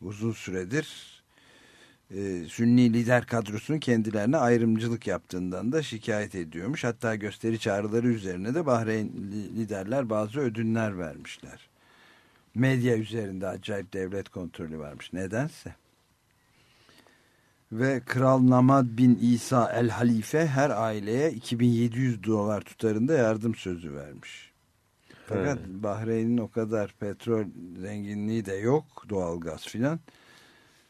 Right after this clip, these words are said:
Speaker 1: Onun için biraz daha zor olabilir.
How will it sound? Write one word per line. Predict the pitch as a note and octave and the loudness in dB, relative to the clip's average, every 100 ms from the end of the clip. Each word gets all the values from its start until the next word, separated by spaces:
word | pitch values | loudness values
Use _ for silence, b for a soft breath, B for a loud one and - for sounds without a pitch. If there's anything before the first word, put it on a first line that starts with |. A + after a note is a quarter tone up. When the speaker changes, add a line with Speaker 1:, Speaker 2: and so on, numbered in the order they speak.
| b b b b _ _ - E2 - | b b b b _ _ -18 -16 -10
Speaker 1:
Onun | F#2+ A2 | -4 -2
için | G#2+ - A#2 | -2 0 0
biraz | A2 A2 G#2+ F#2+ | 2 0 -2 -2
daha | A2 B2+ - - F#2 G2 G2+ G#2+ | 0 0 -2 -10 -8 -8 -10 -2
zor | B2+ C3+ | 2 4
olabilir. | B2 A#2 A2+ G#2+ F#2 - - - | 6 4 2 -2 -6 -8 -14 -16